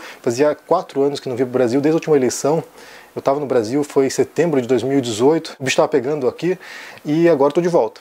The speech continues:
E se der tudo certo, quem sabe eu posso retornar aí periodicamente, né? Voltar pro Brasil de tempos em tempos, fazer alguns eventos, fazer algumas coisas e encontrar vocês também. Então, só recapitulando, a situação tá complicada pra mim. Tá de fato complicada, não tá,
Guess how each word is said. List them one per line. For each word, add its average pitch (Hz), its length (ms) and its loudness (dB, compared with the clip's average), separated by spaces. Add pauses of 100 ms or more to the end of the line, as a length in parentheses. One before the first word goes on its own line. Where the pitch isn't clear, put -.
E 180 60 -12
se - 120 -2
der 196 120 2
tudo 208 160 -8
certo, 202 480 -2
quem 202 140 -4
sabe 180 300 0
eu 190 60 0
posso 170 240 0
retornar 143 380 -4
aí 147 180 2
periodicamente, 143 760 0
né? 139 260 2
Voltar 131 280 0
pro - 100 -10
Brasil 127 340 2 (200)
de 127 60 -8
tempos 147 240 0
em 139 60 -4
tempos, 139 300 -4
fazer 131 160 2
alguns 135 300 0
eventos, 135 420 -2
fazer 127 160 0
algumas 131 260 -2
coisas 135 300 0 (320)
e 151 120 0
encontrar 139 340 2
vocês 143 320 -2
também. 110 320 0 (180)
Então, 202 140 -2
só 220 100 -2
recapitulando, 202 800 0 (480)
a - 20 -8
situação 180 280 0
tá 175 80 -6
complicada 196 680 -2 (140)
pra 139 100 2
mim. 170 240 -4 (480)
Tá 170 120 4
de 175 100 -8
fato 165 240 -4
complicada, 175 680 0
não 139 200 -8
tá, 135 140 0